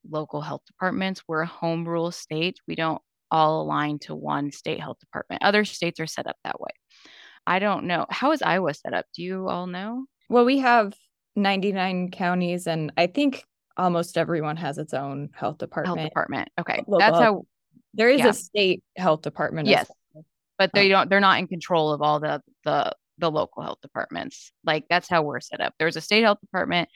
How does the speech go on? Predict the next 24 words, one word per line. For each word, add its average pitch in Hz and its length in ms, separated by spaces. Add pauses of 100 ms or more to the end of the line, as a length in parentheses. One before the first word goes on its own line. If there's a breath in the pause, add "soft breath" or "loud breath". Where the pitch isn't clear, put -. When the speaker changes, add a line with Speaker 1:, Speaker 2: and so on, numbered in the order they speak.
(340 soft breath)
Speaker 1:
and 160 100
there's 160 180
local 175 240
health 165 200
departments, 147 540 (360 soft breath)
and 156 120
we 165 100
work 185 220
together, 151 400
but 147 220
we're 165 100
not, 151 220
like, 147 240 (720)
controlled 165 760
by 92 220
the 139 260 (200)
state - 300
health. - 200
Like, 160 140
I'm 185 120
not 185 140
a 170 40
state - 240
health - 180